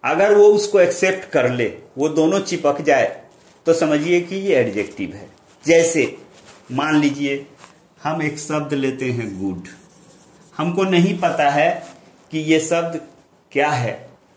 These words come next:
ये noun है कि pronoun है कि adjective है कि verb है। We are confused, we don't know what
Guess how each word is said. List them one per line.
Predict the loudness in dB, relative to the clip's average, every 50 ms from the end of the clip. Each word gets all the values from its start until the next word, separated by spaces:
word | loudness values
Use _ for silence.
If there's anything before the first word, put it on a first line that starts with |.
| _ -20 -20 -20 _ -6 -4
ये | -2 -2 0
noun | 0 0 0 0 0 0 0
है | 0 0 0 0 0
कि | -2 -4 -8
pronoun | -8 -6 -4 -4 -2 -2 -2 0 0 2 2 0 0
है | -2 -2 -4 -4
कि | -4 -2 0 0
adjective | 0 -2 -2 -4 -4 -6 -6 -6 -6 -4 -4 -2
है | 0 -2 -2
कि | -2 -4 -8 -8
verb | -6 -4 -2 0 0 0 0
है। | -2 -2 0 0 -2 -2 -6 -12 -16 -18 -20 _ -20 -20 -20 _ _ _ _ _ _ -20 -14 -6 -2
We | 2 2 2
are | 2 2 0
confused, | 0 0 0 0 2 2 2 2 0 -2 -6 -10 -16 -20 -20 _ _ -4
we | -4 -2 0
don't | 2 2 2 2 2 0 -2 -2
know | 0 0 2 2 0
what | 0 -2 -2 -2 -4